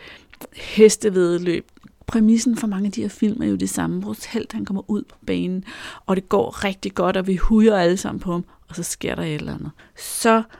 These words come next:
bryder bilen sammen, hjulet falder af,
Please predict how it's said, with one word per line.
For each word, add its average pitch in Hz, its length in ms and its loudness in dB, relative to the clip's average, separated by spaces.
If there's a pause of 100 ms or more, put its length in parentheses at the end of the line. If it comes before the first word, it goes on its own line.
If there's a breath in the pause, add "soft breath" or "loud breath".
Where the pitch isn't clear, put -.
(300 loud breath)
bryder 214 220 10
bilen 220 400 4
sammen, 214 500 0 (220)
hjulet 226 340 0
falder 202 420 2
af, 220 500 0